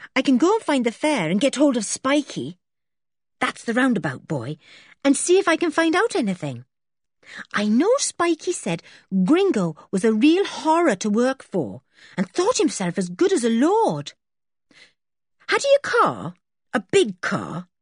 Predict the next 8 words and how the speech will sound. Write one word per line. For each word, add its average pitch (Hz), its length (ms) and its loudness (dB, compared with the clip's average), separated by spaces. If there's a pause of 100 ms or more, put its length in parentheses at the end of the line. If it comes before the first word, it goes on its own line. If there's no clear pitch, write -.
(120)
asked 156 340 -6
Dick 143 220 -6
suddenly. 147 520 -6 (720)
"I 214 80 -8
don't 247 160 -2
know 262 140 2
that 277 240 0
either," 247 480 -4